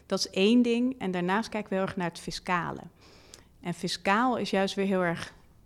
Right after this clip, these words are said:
iets Nederlands. Wat de fiscaliteit in Europa is niet echt heel erg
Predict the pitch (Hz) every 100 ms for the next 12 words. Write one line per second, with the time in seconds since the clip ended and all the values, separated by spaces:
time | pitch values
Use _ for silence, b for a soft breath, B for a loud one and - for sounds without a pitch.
0 | - 180 - 185 185 180 160 - 170 -
1 | - 170 - - - - _ - - 190
2 | - 180 175 190 190 208 196 190 180 180
3 | 175 165 135 - 180 196 214 180 - 196
4 | 175 165 165 -